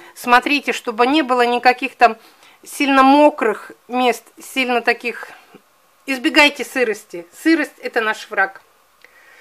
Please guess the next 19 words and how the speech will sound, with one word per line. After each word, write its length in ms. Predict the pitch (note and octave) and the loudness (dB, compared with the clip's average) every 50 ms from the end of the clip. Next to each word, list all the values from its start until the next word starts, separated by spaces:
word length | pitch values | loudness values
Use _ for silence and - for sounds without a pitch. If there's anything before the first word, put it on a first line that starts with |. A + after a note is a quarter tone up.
| - - - - - - - - _ | -20 -20 -20 -20 -20 -20 -20 -20 _
Если 280 | - C#4+ E4 E4 E4 E4 | 0 0 0 0 0 2
вы 100 | C#4+ D#4 | 4 4
отнесётесь 680 | D4+ D4+ D4+ D#4 D#4 D#4+ - E4+ D#4+ D4+ C#4 A#3+ - B3+ | 4 4 2 0 -2 -2 -2 -2 -2 -2 -4 -8 -10 -12
вот 140 | A#3+ - | -12 -8
внимательно 560 | - C#4 C#4+ D4+ D#4+ D#4 D#4 - B3 A3 A3 G#3+ | -6 -4 0 2 2 2 2 0 -4 -6 -6 -6
к 60 | - | -6
молодым 460 | A#3 A3+ A#3+ B3+ C4 B3 C#4 C4 A#3 | -2 2 4 4 4 2 0 -6 -6
всходам 560 | - - - - - F4 F4 C4 A#3+ G#3 G#3 - | -8 -12 -8 -4 -2 0 0 0 0 -2 -2 -6
и 100 | A#3 B3 | -10 -10
будете 380 | A#3 C#4+ D4+ A#3+ A#3+ - - A3+ | -8 -8 -8 -8 -10 -12 -16 -18
соблюдать 460 | - A#3+ A3+ B3 C4+ C4 C4+ B3 - | -18 -16 -12 -8 -4 -2 -2 -2 -4
все 340 | - - - - D4+ D4 B3 | -8 -12 -6 -4 -2 0 -2
условия 480 | A3+ G#3 - - C4 C4 A#3 G#3+ G3+ - | -2 -4 -6 -6 -4 -4 -4 -4 -6 -6
содержания, 800 | - - G3+ F#3+ A3 G#3 G#3+ A3 C4 C4+ C4+ C4 A#3 G#3 F#3+ F#3+ | -8 -8 -6 -4 -6 -4 -2 2 4 4 4 2 0 -6 -8 -10
то 240 | - - B3 A3+ G#3 | -6 -4 -2 -2 -2
есть 220 | G3 F3+ - - _ - - - - | -2 -6 -8 -14 _ -20 -18 -14 -12
свет, 420 | C4+ C4 C#4+ D4+ D4 B3+ B3+ - | -8 -4 -2 -2 -2 -2 -4 -4
вода, 400 | F#3+ A#3 B3 A#3+ C#4 C#4+ C#4 B3+ | -4 -4 -2 2 4 4 4 4
тепло, 500 | - - - - - C4 D4 C#4 C#4 | 0 -6 -14 -12 -8 -6 -6 -6 -6